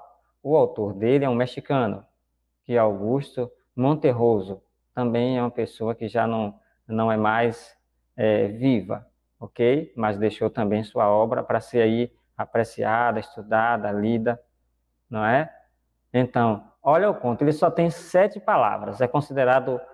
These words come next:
o menor con-, mini conto do mundo. "Quando acordei, o dinossauro ainda estava lá",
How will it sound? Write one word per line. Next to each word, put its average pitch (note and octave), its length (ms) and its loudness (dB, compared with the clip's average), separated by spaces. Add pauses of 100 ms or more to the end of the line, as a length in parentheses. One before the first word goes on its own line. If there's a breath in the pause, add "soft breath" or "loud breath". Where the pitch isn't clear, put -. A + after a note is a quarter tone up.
o B2+ 100 0
menor C3+ 520 0
con-, C3+ 220 2
mini C#3 280 2
conto B2+ 300 -2
do E3 100 0
mundo. G2+ 380 -4 (440)
"Quando E3 260 2
acordei, C#3 840 0 (180)
o C#3+ 120 2
dinossauro B2+ 640 2
ainda A2+ 240 0
estava A2+ 600 -2
lá", G#2+ 640 -4